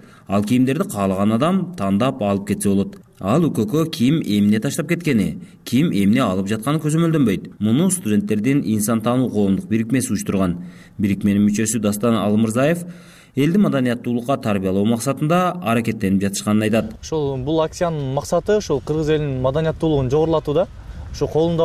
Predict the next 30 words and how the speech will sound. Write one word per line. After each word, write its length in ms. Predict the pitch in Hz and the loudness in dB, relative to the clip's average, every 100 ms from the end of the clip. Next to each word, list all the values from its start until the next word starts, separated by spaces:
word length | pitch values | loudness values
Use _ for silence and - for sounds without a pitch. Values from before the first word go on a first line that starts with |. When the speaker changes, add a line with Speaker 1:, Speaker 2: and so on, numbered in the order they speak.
| 165 | 2
Speaker 2:
барлардын 400 | 160 160 190 180 | 2 0 -2 0
колунда 300 | 156 156 139 | 0 0 -2
жокторго 420 | 156 170 147 143 | -2 -2 0 2
жардам 300 | 135 151 151 | 2 0 0
берүүсү. 420 | 147 156 - 123 101 - - - - | 0 0 0 -2 -4 -10 -12 -6 -2
Биз 120 | 170 | 0
ошол 300 | 170 190 151 | 2 2 2
колунда 500 | 160 180 180 175 151 | 0 0 2 2 2
барлар 240 | 143 175 185 | 2 2 0
менен 160 | 226 | 0
колунда 300 | 202 180 180 156 | 0 0 2 0
жоктордун 320 | 170 170 156 | 0 0 0
ортосунда 320 | 165 170 165 139 | 0 -2 -2 0
көпүрө 320 | 185 180 185 - | 0 2 0 2
түзөлү 240 | 160 165 | 0 2
деп 140 | 160 151 - - | 0 -2 -8 -6
чечтик 280 | 151 - | -6 -2
да. 120 | 175 208 - - - - | -2 -2 -6 -18 -14 -8
Ошолор 360 | 139 160 156 - - - | -4 0 -2 -2 -12 -4
кантип 260 | 180 - | -2 0
жардам 300 | 175 170 170 | 0 0 0
берсе 200 | 175 - | -2 0
болот 200 | 180 185 - | 2 2 0
деп 140 | 180 | -2
жүрбөстөн, 540 | 175 180 185 226 233 | 0 0 2 0 0
мына 140 | 170 120 - - - | -2 -4 -8 -10 -6
ушул 320 | 156 208 143 143 | 0 0 0 -4
материал 400 | 139 165 185 190 | -4 -2 2 0
жактан, 480 | 175 180 - 170 151 | 0 -2 0 0 0
өзүнүн 300 | 165 175 165 | -2 -2 -4